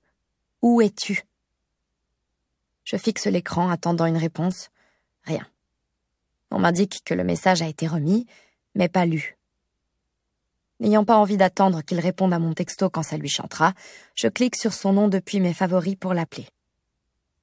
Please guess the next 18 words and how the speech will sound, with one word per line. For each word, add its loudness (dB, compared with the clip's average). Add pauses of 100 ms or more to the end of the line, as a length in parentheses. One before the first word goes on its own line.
Le -2
téléphone 2
sonne 0
une 0
fois, -6 (760)
deux -2
fois, -4 (1080)
une 2
demi-douzaine 0
de -12
fois. -12 (1300)
Puis 0
je 0
tombe 2
sur -2
la 2
messagerie -2
vocale. -8